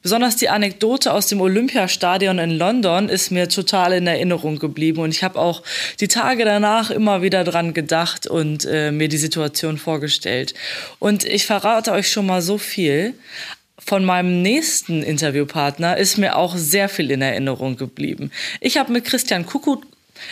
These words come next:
ich hab mit Christian Kuckuck gesprochen und der hat mich völlig überrascht. Aber dazu erzähle ich euch dann in der Folge, die in zwei Wochen erscheint, mehr.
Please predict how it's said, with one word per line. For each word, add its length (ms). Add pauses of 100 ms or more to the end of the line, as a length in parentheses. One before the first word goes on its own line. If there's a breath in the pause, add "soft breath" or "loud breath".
ich 140
hab 120
mit 120
Christian 360
Kuckuck 340
gesprochen 600
und 260
der 180
hat 160
mich 200
völlig 460
überrascht. 580 (400 loud breath)
Aber 180
dazu 320
erzähle 360
ich 120
euch 180
dann 180
in 100
der 120
Folge, 380
die 120
in 100
zwei 280
Wochen 260
erscheint, 560
mehr. 280